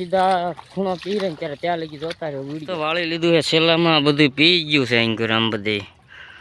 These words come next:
આમ ઓલું કર ખૂણો બૂણો અને આ છેલ્લામાં વાળી લીધું છે. અને હવે કરવાની મોટર બંધ, જો એન્કર કાંઈ છે નહીં નાખું. એન્કર પાવાનું છે પણ એ કાલ. અને આ બધું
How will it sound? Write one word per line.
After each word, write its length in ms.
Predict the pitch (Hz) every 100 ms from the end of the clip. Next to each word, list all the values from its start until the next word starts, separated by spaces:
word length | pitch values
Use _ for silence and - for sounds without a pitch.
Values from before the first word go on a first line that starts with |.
| - _ -
આમ 80 | 135
ઓલું 120 | 139 135
કર 80 | 135 -
ખૂણો 200 | 156 143 131
બૂણો 160 | 135 127
અને 100 | 131
આ 80 | 127
છેલ્લામાં 360 | 160 175 165 147
વાળી 200 | 160 170
લીધું 200 | 170 160 139
છે. 80 | 127
અને 100 | 123 131
હવે 100 | 147 -
કરવાની 360 | 147 156 147 127
મોટર 220 | 139 143 143
બંધ, 200 | 151 143
જો 80 | 135 127
એન્કર 260 | 147 147 131
કાંઈ 160 | 131 -
છે 220 | 151 147
નહીં 200 | 147 120
નાખું. 320 | 117 - 113 104 _ - - - - - - _ _ _ - _ _ _ - _ - 156
એન્કર 260 | 175 175 151
પાવાનું 340 | 170 190 185 175
છે 60 | 143
પણ 360 | 151 151 147 147
એ 40 | -
કાલ. 180 | 165 113 - - - - - - - - - _ _ - - - - _ _ _ - _ _ _ - _ _ _ _ _ - - -
અને 140 | 135 135
આ 60 | 135
બધું 360 | 151 143 180